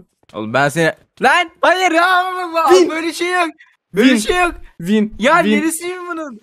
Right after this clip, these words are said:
Speaker 2: Sen
Speaker 1: Neresi
Speaker 2: ağlıyorsun.
Speaker 1: win?
Speaker 2: Sen ağlıyorsun. <laughs>
Speaker 1: Neresi win oğlum?
Speaker 2: Sen ağlıyorsun. Yusuf Emir. Leech amulet.
Speaker 1: Aa, come back. Oğlum sen aldın ya.
Speaker 2: Bu amulet ne? Oo, bir dakika. Yusuf Emir. Allah belamı verdi galiba.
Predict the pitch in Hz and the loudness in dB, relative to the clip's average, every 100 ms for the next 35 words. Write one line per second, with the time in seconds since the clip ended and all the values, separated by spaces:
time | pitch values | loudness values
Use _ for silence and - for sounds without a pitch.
0 | _ - 196 202 208 214 208 320 294 247 | _ -2 4 6 6 6 4 0 -6 -10
1 | _ - 196 196 196 208 202 208 - 233 | _ 0 4 6 6 6 4 2 -6 -6
2 | - _ 170 160 - 208 285 302 302 311 | -12 _ -18 -16 -8 -4 -2 -2 -2 -2
3 | 294 302 269 - _ - 180 185 190 202 | -2 -2 -4 -10 _ -8 0 4 4 2
4 | 185 - _ _ _ _ _ _ _ 180 | 0 -10 _ _ _ _ _ _ _ -8
5 | 180 226 269 214 165 139 131 _ _ _ | -4 -2 0 0 0 -6 -12 _ _ _
6 | 156 151 226 254 262 220 208 220 208 226 | -14 -6 -4 -2 -2 0 0 2 2 2
7 | 226 233 226 185 147 - _ _ 156 147 | 0 -2 0 0 -2 -6 _ _ -10 -6
8 | 185 208 170 147 139 127 123 120 - 180 | 0 2 0 -2 -6 -4 -6 -8 -6 -2
9 | 214 277 302 254 453 _ _ 285 330 320 | -2 -2 -4 -8 -10 _ _ 4 6 6
10 | 285 247 226 208 185 208 196 151 _ _ | 4 2 2 2 0 -4 -6 -12 _ _
11 | _ 170 269 240 170 - _ _ 151 170 | _ -8 -2 -2 -4 -10 _ _ -6 0
12 | 202 202 196 202 208 202 196 196 180 156 | 0 2 0 2 0 0 0 0 -2 -4
13 | 143 | -10